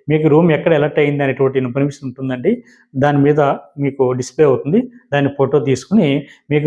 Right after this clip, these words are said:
రూమ్ ఎక్కడ అలర్ట్ అయిందో ఆ ప్లేస్కి వెళ్ళి సబ్ ఎంక్వైరీ ఆఫీస్కి అక్కడ అమౌంట్ అయితే మీరు ఆన్‌లైన్లో కట్టవలసి ఉంటుంది. అదేవిధంగా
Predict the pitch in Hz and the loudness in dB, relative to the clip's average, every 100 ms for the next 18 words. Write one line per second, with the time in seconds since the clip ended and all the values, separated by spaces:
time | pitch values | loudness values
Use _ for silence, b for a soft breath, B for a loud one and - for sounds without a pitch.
0 | 139 160 143 151 143 131 139 135 143 - | 2 4 2 0 0 0 -2 0 0 0
1 | 131 127 139 135 135 131 127 139 131 131 | 0 0 -2 -2 -2 -2 0 -2 0 0
2 | 127 127 120 - 165 147 B B B 135 | 0 -2 -8 -2 0 0 B B B -2
3 | 135 131 143 131 - 131 120 127 240 - | 0 2 0 0 0 0 0 2 2 0
4 | - - 131 135 135 143 135 131 117 127 | -10 -4 0 0 0 -2 -2 -2 -4 -6
5 | 117 117 139 - B B B B 139 196 | -8 -8 -8 -10 B B B B 4 4
6 | 160 170 170 | 4 2 2